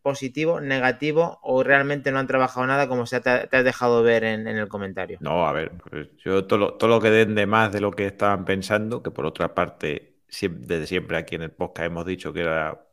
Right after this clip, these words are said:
Speaker 2: lo veíamos una tontería y además siempre decíamos que la solución era esta la que han hecho, es decir,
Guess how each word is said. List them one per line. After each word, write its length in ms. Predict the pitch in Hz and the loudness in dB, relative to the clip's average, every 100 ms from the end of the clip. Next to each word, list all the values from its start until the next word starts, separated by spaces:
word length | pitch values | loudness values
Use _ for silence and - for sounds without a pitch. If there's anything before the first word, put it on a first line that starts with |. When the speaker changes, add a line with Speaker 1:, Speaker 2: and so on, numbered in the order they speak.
| _ _ | _ _
Speaker 2:
lo 200 | 92 90 | -6 -4
veíamos 440 | 85 90 87 85 85 | -2 0 0 -2 -6
una 160 | 92 - | -6 -4
tontería 600 | 85 82 82 95 107 95 | -6 -4 -4 -4 -4 -4
y 60 | |
además 280 | 87 82 95 | -4 -2 -2
siempre 260 | - 90 95 | -2 -2 -2
decíamos 500 | 90 98 98 104 110 | -2 -2 -2 -4 -6
que 140 | - 80 | -8 -10
la 100 | 80 | -10
solución 380 | 87 80 87 | -10 -6 -2
era 320 | 87 80 - - | 0 -2 -4 -6
esta 300 | 90 - 82 | -6 -4 -4
la 120 | 76 | -4
que 120 | 78 | -6
han 80 | - | -8
hecho, 240 | - - | -10 -8
es 80 | 80 | -8
decir, 300 | 76 - 80 | -6 -8 -10